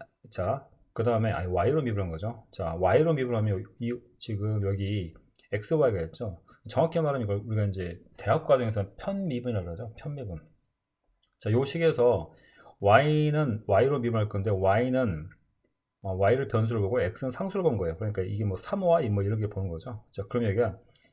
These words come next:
이게 어떻게 되냐면 엑스 와이는 X만 남겠죠. 상수 X만 남을 거고, 요 와이 제곱은 미분이 돼서 이 와이가 되죠. 그 얘가, 얘가 의미하는 게 뭐냐면 이 식을 지금 Y로 미분하는 거예요.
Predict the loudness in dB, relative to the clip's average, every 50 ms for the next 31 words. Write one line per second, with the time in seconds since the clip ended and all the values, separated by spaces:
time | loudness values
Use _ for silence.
0 | _ -6 0 2 4 4 4 2 -2 -2 -2 -2 -2 0 0 0 -2 -2 -4 -12
1 | -16 -12 -8 -4 -2 -2 -2 -2 -2 -4 -4 -6 -6 -10 -14 -20 -20 -16 _ -8
2 | -8 -8 -6 -6 -6 -4 -2 -2 -4 -6 -8 -10 -12 -12 -12 -14 -12 -8 -8 -6
3 | -6 -8 -8 -8 -8 -6 -8 -8 -10 -8 -6 -4 -4 -4 -4 -4 -6 -6 -8 -8
4 | -6 -4 -4 -6 -6 -8 -18 _ _ _ _ -4 -2 -2 0 2 4 4 4 4
5 | 4 2 0 -2 -2 0 -2 -2 -4 -2 -2 -2 -2 -2 -2 -2 -2 -4 -4 -4
6 | -6 -6 -4 -4 -2 0 2 2 2 2 2 0 -4 -6 -10 -10 -12 -12 -12 -12
7 | _ _ _ -20 -12 -6 -2 0 2 4 6 6 4 4 4 0 2 2 2 2
8 | 2 2 0 0 -2 -2 -4 -4 -4 -4 -4 -4 -4 -4 -4 -6 -8 -12 _ _
9 | _ _ _ -10 -8 -8 -6 -6 -4 -2 -2 -2 -2 -4 -4 -4 -4 -6 -8 -10
10 | -12 -18 _ _ -6 -2 0 2 2 2 2 0 0 0 0 0 0 0 -2 -2
11 | -2 -2 -2 -2 -2 -2 -4 -4 -4 -6 -6